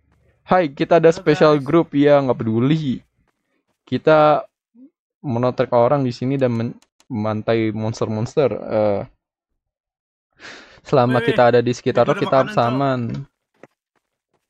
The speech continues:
Speaker 1: Oh iya, ini
Speaker 2: Eh,
Speaker 1: suruh
Speaker 2: jaga
Speaker 1: ngasih
Speaker 2: makanan.
Speaker 1: makanan ke inian ya? Ada questnya gitu,
Speaker 2: Yang
Speaker 1: kasih
Speaker 2: tadi
Speaker 1: makanan.
Speaker 2: duduk.
Speaker 1: Iya, iya, iya.
Speaker 2: Iya, terus
Speaker 1: Ayo,
Speaker 2: dia,
Speaker 1: ayo, ayo.
Speaker 2: dia ngasih, apa, ngasih petunjuk.
Speaker 1: Iya,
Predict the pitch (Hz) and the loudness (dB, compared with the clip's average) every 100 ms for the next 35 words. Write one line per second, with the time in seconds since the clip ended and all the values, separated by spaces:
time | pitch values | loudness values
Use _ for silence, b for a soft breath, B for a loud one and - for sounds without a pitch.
0 | _ _ _ _ 180 233 214 220 262 180 | _ _ _ _ 2 6 4 2 -2 -8
1 | _ _ _ - 175 175 170 180 180 180 | _ _ _ 2 4 4 2 2 2 2
2 | 175 175 175 175 170 226 262 160 135 - | 2 0 0 0 2 2 2 2 0 -4
3 | _ _ _ _ _ _ - 143 156 156 | _ _ _ _ _ _ 0 0 2 4
4 | 151 - 196 202 196 208 196 170 180 165 | 2 0 -2 -2 2 2 2 0 0 0
5 | 156 185 156 156 156 156 170 _ _ _ | 0 2 0 0 -2 -4 -10 _ _ _
6 | - 185 190 196 190 190 180 170 _ _ | 0 2 4 2 0 -2 -4 -8 _ _
7 | _ 170 190 190 - 156 147 147 151 143 | _ -20 -20 -16 -6 -2 0 2 2 0
8 | 135 480 - - 214 208 - 196 190 196 | -2 -6 -18 -16 -14 -14 -16 -16 -16 -16
9 | 202 220 220 - 185 180 190 185 185 196 | -18 -18 -18 -18 -18 -14 -16 -16 -14 -14
10 | 170 196 202 _ _ _ _ _ _ _ | -12 -14 -16 _ _ _ _ _ _ _
11 | _ 135 | _ -4